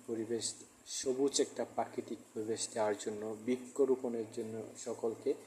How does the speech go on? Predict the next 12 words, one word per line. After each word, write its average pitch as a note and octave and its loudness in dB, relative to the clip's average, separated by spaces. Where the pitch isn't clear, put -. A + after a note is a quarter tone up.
এগিয়ে C3 6
আসতে G#2+ 2
আহ্বান A2+ -2
করছি। A#2+ 2
আমরা C3+ 4
দু D3+ 6
একজন F3 6
এই E3 4
কাজটি A2+ 2
করলে A#2+ 6
হবে G#2 0
না, A#2 -6